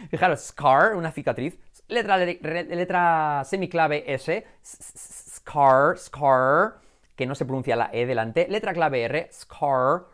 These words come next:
er, er, er, er, er, scar. And scared, air, como bear hair there. Scared, scared, scar. Scared. Scar. Scared. Asustado.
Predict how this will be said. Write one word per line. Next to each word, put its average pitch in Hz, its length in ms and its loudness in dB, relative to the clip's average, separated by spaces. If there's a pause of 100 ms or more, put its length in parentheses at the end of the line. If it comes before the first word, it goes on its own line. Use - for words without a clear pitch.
(120)
er, 208 60 0
er, 156 240 -4
er, 170 120 -4
er, 147 260 -2
er, - 120 -6
scar. 156 520 2
And 170 220 -8 (220)
scared, 208 880 -2 (200)
air, 202 540 0
como 151 260 -6
bear 160 480 0
hair 156 460 -4
there. 147 440 -2 (160)
Scared, 180 800 -2 (120)
scared, 175 680 -2 (240)
scar. 131 800 0 (300)
Scared. 165 840 -6 (1000)
Scar. 131 720 0 (720)
Scared. 196 680 -4
Asustado. 160 580 -2